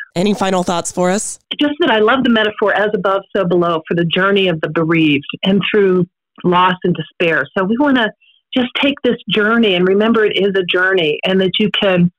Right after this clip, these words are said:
Speaker 2: begin to transform and transcend,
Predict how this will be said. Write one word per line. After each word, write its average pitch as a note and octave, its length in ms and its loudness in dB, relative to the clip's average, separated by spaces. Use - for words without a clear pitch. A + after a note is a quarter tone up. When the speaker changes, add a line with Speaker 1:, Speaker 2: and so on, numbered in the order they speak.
Speaker 2:
begin B3+ 340 2
to G#3+ 200 0
transform A#3 720 0
and F3+ 140 2
transcend, F3 720 0